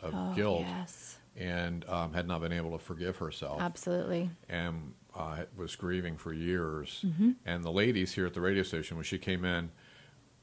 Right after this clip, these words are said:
Speaker 1: with her twenty dollar gift,
Speaker 2: Mm-hmm.
Speaker 1: instead of taking her twenty dollar gift and looking at as, her as an A T M,
Speaker 2: Mm-hmm. Mm-hmm.
Speaker 1: <laughs> back
Speaker 2: Mm-hmm.
Speaker 1: to that one again,
Speaker 2: Yeah.
Speaker 1: they started talking to her and they found out her story and they took her
Speaker 2: Yeah.
Speaker 1: into our prayer room and they prayed with her,
Speaker 2: Yeah.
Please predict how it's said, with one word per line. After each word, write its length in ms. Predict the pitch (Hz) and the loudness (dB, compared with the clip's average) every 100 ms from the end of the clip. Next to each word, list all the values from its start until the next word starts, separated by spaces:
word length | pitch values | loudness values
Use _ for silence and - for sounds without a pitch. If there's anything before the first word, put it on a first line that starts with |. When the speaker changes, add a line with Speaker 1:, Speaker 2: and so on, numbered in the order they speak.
| - - - - | -20 -20 -20 -12
Speaker 1:
with 220 | - 90 82 | -4 -2 2
her 280 | 90 82 - - | 4 2 0 -4
twenty 240 | 104 95 | 0 4
dollar 300 | 87 80 78 | 6 6 4
gift, 460 | 71 98 82 127 175 | 6 8 8 6 2
Speaker 2:
Mm-hmm. 200 | 190 185 - - - - - | 0 -2 -6 -18 -20 -20 -8
Speaker 1:
instead 340 | 90 - 104 | -6 2 2
of 80 | 92 | 2
taking 320 | - 110 117 | 4 4 4
her 100 | 107 | 0
twenty 280 | 95 104 98 | 2 2 6
dollar 260 | 95 82 82 | 6 6 6
gift 260 | 92 101 | 4 2
and 120 | 82 80 | 2 2
looking 300 | 90 95 85 | 2 2 0
at 100 | 82 | 0
as, 200 | 82 - | -2 -4
her 360 | 92 85 95 | -4 4 4
as 100 | 85 | 6
an 80 | 85 | 4
A 100 | 87 | 2
T 220 | 208 143 | 4 6
M, 280 | 101 85 104 - | 6 4 0 0
Speaker 2:
Mm-hmm. 260 | 175 196 | 2 4
Mm-hmm. 260 | 196 101 104 | 6 6 8
Speaker 1:
<laughs> 0 | |
back 140 | 98 | 8
Speaker 2:
Mm-hmm. 80 | 95 | 8
Speaker 1:
to 80 | 95 | 8
that 220 | 98 104 | 10 8
one 120 | 101 | 6
again, 300 | 87 87 85 85 - - - - - | 4 4 4 2 -8 -14 -16 -10 -4
Speaker 2:
Yeah. 160 | 95 | 2
Speaker 1:
they 120 | 101 | 6
started 280 | 95 120 110 | 8 8 6
talking 280 | 113 127 120 | 8 6 6
to 60 | 85 | 2
her 20 | |
and 80 | 82 | 2
they 60 | |
found 260 | 78 101 95 | 2 2 4
out 120 | 87 | 4
her 120 | 85 87 | 4 2
story 400 | - 107 107 87 | 2 4 6 4
and 80 | |
they 80 | 85 | 2
took 180 | - 98 | 2 2
her 80 | 95 | 4
Speaker 2:
Yeah. 60 | 90 | 4
Speaker 1:
into 160 | 92 | 2
our 160 | 85 78 | 2 2
prayer 260 | - 113 113 | 2 4 4
room 260 | 87 80 | 2 0
and 80 | 82 | 0
they 100 | 80 | -2
prayed 240 | 78 101 107 | 0 0 2
with 160 | 87 | 0
her, 200 | 80 82 | 2 2
Speaker 2:
Yeah. 200 | 196 190 | 2 0